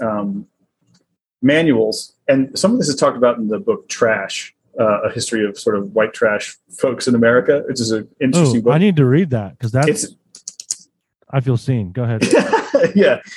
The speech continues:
Speaker 1: Well, it's, you know, she talks about, I can't remember the author's name at the moment, apologies, but she talks about how literally the rich people in England were like, "Okay, so the first group we're gonna send over,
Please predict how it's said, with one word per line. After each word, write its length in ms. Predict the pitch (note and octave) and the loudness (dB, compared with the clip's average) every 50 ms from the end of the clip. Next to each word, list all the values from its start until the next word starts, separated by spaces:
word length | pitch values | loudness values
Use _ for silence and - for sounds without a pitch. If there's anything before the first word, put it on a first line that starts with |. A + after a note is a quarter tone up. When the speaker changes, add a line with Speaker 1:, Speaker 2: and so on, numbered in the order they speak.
| - - _ _ | -20 -20 _ _
Speaker 1:
Well, 280 | E3+ F#3+ F3+ D#3+ D#3+ - F3 | 2 4 4 4 2 2 0
it's, 340 | F3 C3 - - - - - | 0 0 -2 -8 -10 -8 -6
you 200 | E3 E3+ F3 E3 | -6 -2 0 2
know, 160 | D#3 C#3+ D3 | 2 2 2
she 180 | C#3 - - - | 0 -4 -8 -4
talks 300 | - F#3+ A#3+ E4 - - | -4 -4 -4 -4 -4 -2
about, 320 | B2 B2+ A#2 A2 - - _ - | 0 2 2 2 0 -4 _ 0
I 80 | C3+ B2+ | 0 0
can't 220 | B2+ - D3+ C3+ | 0 -2 -4 -2
remember 280 | A#2+ A2+ A2+ A#2 B2 B2 | -2 -2 -4 -4 -4 0
the 300 | B2 A#2+ A#2 A2+ A2 A2 - - - | 2 4 4 4 2 0 -6 -2 0
author's 280 | B2 A2+ - A2 - | 0 0 0 -2 -4
name 180 | A#2 A2+ A2+ G#2+ | -4 -6 -6 -6
at 40 | - _ | -6 _
the 80 | A2+ G#2+ | -2 -2
moment, 200 | G#2+ G#2+ A2 - - _ _ | -2 -2 -4 -8 -12 _ _
apologies, 600 | A#2 - A2+ A2 G#2 G2+ G#2 A2 A2 - - _ _ _ _ _ _ _ _ - | -4 0 0 0 2 0 -4 -6 -10 -10 -14 _ _ _ _ _ _ _ _ 2
but 240 | C3 C3 C3+ C3+ - | 2 2 2 0 -2
she 160 | - D3 C3+ | -4 -2 -2
talks 280 | - D#3 F3 F#3 - | 0 -2 -2 -2 -2
about 240 | - - B2+ A#2+ - - | 0 0 0 0 0 0
how 480 | A#2+ A2+ A2+ A2 A2 A2 A2 - - _ _ | 0 2 4 2 2 2 -2 -4 -8 _ _
literally 600 | A#2+ B2+ C3 C#3 E3 G#3 G#3+ G#3 F#3+ E3 D#3+ D3+ | 0 2 2 4 4 4 4 4 2 2 0 2
the 120 | B2+ B2 A#2 | 2 0 0
rich 240 | B2+ B2+ B2+ - | 0 -4 -4 -6
people 200 | C3+ A#2+ A#2+ A#2 | -8 -8 -6 -6
in 60 | A2+ A2+ | -6 -4
England 300 | A2+ A2+ A2+ A2+ A2 G#2+ | -4 -2 -2 -2 0 0
were 100 | A2 A2 | 0 0
like, 340 | A2 G#2+ G#2 G#2 - - _ _ C#3 | 2 0 0 -4 -8 -14 _ _ 0
"Okay, 220 | - - A2 F#2+ | 0 2 0 0
so 120 | - - A#2+ | -2 0 0
the 80 | A#2+ A#2+ | 0 0
first 400 | - - E3+ F3+ F#3+ F#3 - - | 0 0 0 0 0 0 -2 -4
group 320 | - D#3+ D3+ D#3 D3+ - | -2 -2 -2 -2 -2 -6
we're 100 | D#3 C#3+ | -4 -4
gonna 80 | C3 B2 | -4 0
send 200 | - D3+ C3+ B2+ | 0 2 4 4
over, 340 | A2+ G#2+ G#2+ G#2+ G#2+ - | 4 2 0 -4 -6 -8